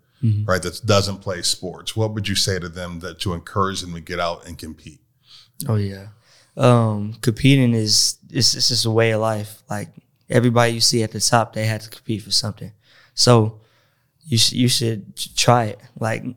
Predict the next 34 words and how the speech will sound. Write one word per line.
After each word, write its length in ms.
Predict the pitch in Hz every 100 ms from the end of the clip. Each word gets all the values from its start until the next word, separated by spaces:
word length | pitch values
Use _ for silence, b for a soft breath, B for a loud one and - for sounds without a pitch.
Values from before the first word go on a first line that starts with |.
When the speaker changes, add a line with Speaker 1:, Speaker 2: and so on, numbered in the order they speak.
| -
Speaker 1:
God 280 | 123 120 120
does 160 | 117 120
everything 360 | 117 - 117
for 220 | 113 113
a 60 | 110
reason 260 | 117 113 117
in 80 |
your 140 | 113 110
life. 300 | 120 123 123
So 300 | - - 117 b b b -
there's 160 | 113
no, 460 | 123 120 120 117 - _ _ _ _ _ - - 107 -
uh, 400 | 127 113 95 82
there's 200 | - 117
nothing 320 | 127 127 107
bad 260 | 117 117 113
that 160 | 113
can 100 | 117
happen 320 | 113 113 104 -
out 140 | 104
of 80 | 101
trying. 380 | - 113 123 - _ _ _ _ b b b b -
Speaker 2:
How 140 | 117
cool 260 | 107 123 107
is 140 | 98
it 100 | 95
that 140 | 98
there's 160 | 95 92
an 60 | 95
organization 640 | 92 92 87 92 - 92
like 180 | 90 82
Fields 260 | 98 95
and 140 | 87 80
Futures 600 | 95 85 87 85 - -